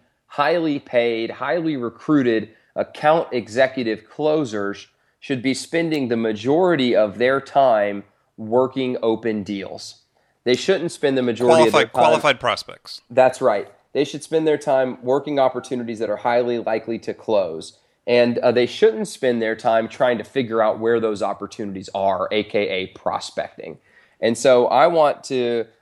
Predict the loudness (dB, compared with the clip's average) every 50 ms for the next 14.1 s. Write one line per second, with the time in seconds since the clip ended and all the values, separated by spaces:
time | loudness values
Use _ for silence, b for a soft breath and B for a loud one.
0 | _ -2 0 0 0 0 -2 -2 -4 -4 -4 -4 -6 -4 -2 0 2 2 0 0
1 | -2 -2 -2 -2 0 2 2 2 4 4 2 0 -2 -4 -4 -4 -2 -2 -2 -4
2 | -4 -4 -2 -2 -4 -4 -6 -6 -8 -6 -6 -8 -8 -8 -8 -8 -6 -4 -6 -6
3 | -6 -6 -8 -8 -8 -6 -6 -8 -6 -4 -4 -6 -6 b b b b b -8 -6
4 | -4 -4 -4 -4 -4 -4 -4 -2 -2 -2 -2 -2 -2 0 0 0 0 0 -2 -2
5 | 0 -2 -2 -2 -2 -2 -2 0 -2 0 2 4 4 6 4 2 2 -2 -4 -4
6 | -2 0 0 2 2 2 0 -2 -6 -8 -8 -8 -8 -6 -6 -8 -12 -14 _ _
7 | _ _ _ _ _ _ 0 2 2 2 2 0 0 -2 -2 -2 -2 -2 0 0
8 | 0 -2 -2 -2 0 2 2 2 0 -2 -4 -6 -8 -12 _ _ _ _ -8 -6
9 | -4 -4 -6 -4 _ 2 2 2 2 -2 -4 -2 -2 0 0 -2 -2 0 2 2
10 | 2 2 0 -4 -8 -8 -8 -6 -4 -2 -2 0 0 0 -2 0 2 2 2 2
11 | 2 0 0 -2 -4 -2 -2 0 -2 -2 -2 -4 -4 -6 -4 -4 -4 -4 -4 -4
12 | -4 -6 -6 -6 -8 -8 -6 -4 -2 -2 -2 -2 -4 -2 0 0 0 0 -2 -4
13 | -4 -2 -2 0 0 0 0 0 -2 -6 -10 -4 -2 -2 -2 -2 -4 -8 -10 -10
14 | -14 -20